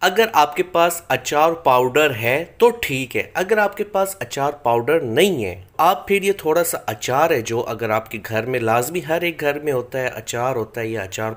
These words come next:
पाउडर होता है, अगर आपके पास अचार पाउडर है तो फिर आप ये अचार नहीं डालेंगे।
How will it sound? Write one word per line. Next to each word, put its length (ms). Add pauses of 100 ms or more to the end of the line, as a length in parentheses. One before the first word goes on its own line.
पाउडर 320
होता 240
है, 60
अगर 220
आपके 240
पास 220
अचार 360
पाउडर 320
है 80
तो 120
फिर 180
आप 160
ये 100
अचार 520
नहीं 220
डालेंगे। 520